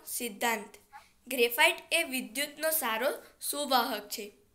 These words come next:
કાર્બનના ત્રણ સ્વરૂપ છે,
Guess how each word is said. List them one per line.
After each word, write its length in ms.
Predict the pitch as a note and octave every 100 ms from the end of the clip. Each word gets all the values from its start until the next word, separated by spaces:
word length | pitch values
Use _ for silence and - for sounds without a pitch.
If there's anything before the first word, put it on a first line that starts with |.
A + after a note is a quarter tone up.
| _ _ _ _ _ _ _ _ - - - - _
કાર્બનના 600 | - B3+ B3 D4+ D#4 E4
ત્રણ 320 | E4+ D#4+ C#4+ D4
સ્વરૂપ 380 | - A#3+ A3
છે, 320 | G#3+ - A3+